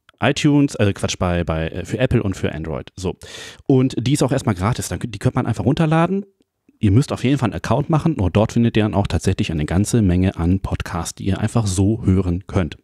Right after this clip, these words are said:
So, zusätzlich hat Podimo einen exklusiven Bereich, will ich's mal nennen, ähm, für den man tatsächlich vier Euro neunundneunzig bezahlen muss und dann kann man zusätzlich zu den Sachen, die gerade verfügbar sind, dann auch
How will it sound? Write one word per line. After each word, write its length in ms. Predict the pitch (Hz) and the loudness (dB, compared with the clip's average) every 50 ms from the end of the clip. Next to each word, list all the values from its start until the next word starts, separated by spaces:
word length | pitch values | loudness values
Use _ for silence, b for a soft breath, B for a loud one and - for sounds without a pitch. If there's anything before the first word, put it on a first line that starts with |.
| _ - - | _ -14 -10
So, 160 | 92 71 - _ | -10 -10 -10 _
zusätzlich 720 | - - - 175 208 - 95 - - - - - - - B B B B B B B B B B | -8 -2 0 2 2 2 0 -2 -4 -10 -14 -16 -16 -18 B B B B B B B B B B
hat 260 | - 107 - - - | 0 0 0 -2 -2
Podimo 560 | - 113 110 110 110 110 104 104 110 107 - - _ | 0 2 2 4 4 4 4 4 2 2 0 -2 _
einen 440 | 101 101 101 104 104 98 98 101 - | 0 2 2 4 4 2 2 0 0
exklusiven 680 | 101 101 - - - - 95 90 107 123 131 123 107 | -2 -4 -4 -2 0 0 0 0 0 0 0 -2 -2
Bereich, 420 | 87 85 78 85 87 104 - - - | -2 -2 -2 -2 -2 -2 -2 -2 -4
will 80 | 92 | -6
ich's 120 | 90 - 107 | -6 -4 -4
mal 120 | 87 80 | -4 -2
nennen, 300 | 85 92 104 123 143 156 B B B B B B B B B | 0 2 2 2 0 -2 B B B B B B B B B
ähm, 400 | - 110 110 107 107 107 110 - - _ _ - - - - - 120 147 151 156 135 | 0 2 2 2 2 0 -2 -4 -8 _ _ -20 -20 -20 -20 -20 -18 -18 -18 -16 -4
für 160 | - - 120 | 0 0 2
den 180 | 101 120 131 131 | 4 4 4 4
man 120 | 127 110 | 2 2
tatsächlich 360 | - 110 - - - 110 - - | 2 2 0 0 -2 -2 -2 -2
vier 180 | - 127 131 - | 0 0 0 2
Euro 180 | 113 98 101 | 2 2 2
neunundneunzig 500 | 95 87 80 80 87 123 170 - 180 - | 2 2 2 2 2 2 2 0 -2 -4
bezahlen 380 | - 160 - - 165 165 165 170 | -6 -6 -4 -4 -2 -2 0 0
muss 220 | 175 180 - - - | 0 -2 -2 -4 -2
und 320 | - 117 110 107 - - - 101 | 0 0 0 0 -2 -6 -6 -4
dann 320 | - 104 110 143 139 - | -2 0 0 0 -2 0
kann 160 | - 127 123 | 0 2 2
man 200 | 123 123 120 110 - | 2 2 0 0 -2
zusätzlich 580 | - - 175 180 143 147 143 - - 139 - | 0 2 2 4 4 2 2 0 -2 -4 0
zu 140 | - - 110 | 0 0 0
den 300 | 101 113 117 120 123 - | 2 2 2 2 2 2
Sachen, 300 | - 117 117 - 120 98 | 2 0 0 0 0 0
die 100 | 95 87 | 0 -2
gerade 280 | - - 95 123 135 - | 0 0 2 0 0 0
verfügbar 400 | - 101 - 127 - - 117 104 | -2 -2 -2 -2 2 2 2 2
sind, 260 | 117 107 - - - | 2 0 0 0 0
dann 180 | 92 95 90 | -2 -2 -2
auch 340 | - 90 90 95 98 - - | -2 0 0 0 0 -2 -6